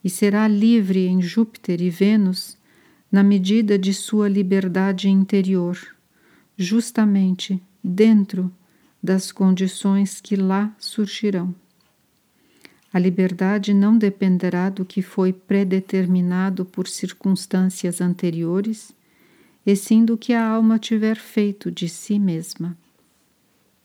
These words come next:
No estado terrestre, está contido o que se desenvolveu dos anteriores estados saturnino, solar e lunar.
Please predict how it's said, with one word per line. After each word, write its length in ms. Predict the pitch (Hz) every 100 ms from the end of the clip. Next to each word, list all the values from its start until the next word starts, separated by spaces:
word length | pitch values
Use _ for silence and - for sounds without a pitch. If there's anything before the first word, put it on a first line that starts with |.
| _ _ _ _ _ _ _ - _ _ _ - _ _ _ _ _
No 160 | 185 190
estado 520 | 185 - 185 180 185
terrestre, 840 | - 180 - 202 214 - 196 196 190 _ _ _ _ -
está 340 | 196 - 220
contido 680 | 214 214 208 - 220 226 196
o 40 | 202
que 200 | - 202
se 180 | -
desenvolveu 920 | 196 208 196 208 202 196 196 196 202 196
dos 600 | 196 196 - - - - _ -
anteriores 840 | 202 196 214 190 196 208 202 196
estados 760 | 196 - 190 185 180 175 - - - _ _
saturnino, 960 | - 196 185 190 180 185 190 214 226 226 -
solar 640 | - 226 220 196 185 190 - -
e 80 | 190
lunar. 460 | 185 208 190 170